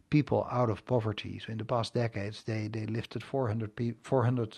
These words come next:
million people out of poverty. So they were eating hardly anything, and they are now middle class. They have now an apartment, they have that color television that I mentioned,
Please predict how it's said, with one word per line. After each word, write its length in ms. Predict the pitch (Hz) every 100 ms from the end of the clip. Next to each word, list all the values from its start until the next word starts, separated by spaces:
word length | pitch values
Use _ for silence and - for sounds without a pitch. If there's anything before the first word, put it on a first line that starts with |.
| -
million 540 | 107 120 127 117 107 104 - _ -
people 460 | 131 113 90 90 - - _ _ _ _
out 140 | 135 135
of 140 | 117
poverty. 480 | 135 120 110 - 95
So 160 | - 120
they 400 | 123 127 120 -
were 200 | 117 117
eating 300 | 135 120 117
hardly 420 | 98 123 113 117
anything, 580 | 139 147 110 92 98 127 - - - -
and 160 | 131 131
they 160 | 160
are 140 | 151 127
now 240 | 123 120
middle 320 | 120 120 98
class. 420 | - 170 107 -
They 80 | 120
have 200 | 113 110
now 200 | 117 110
an 100 | 104
apartment, 680 | 101 143 143 135 123 123 - -
they 140 | 113
have 240 | 101 117 -
that 200 | 120 -
color 240 | 123 117
television 600 | 113 110 104 107 101 107
that 160 | 107 107
I 60 |
mentioned, 540 | 104 107 101 - 101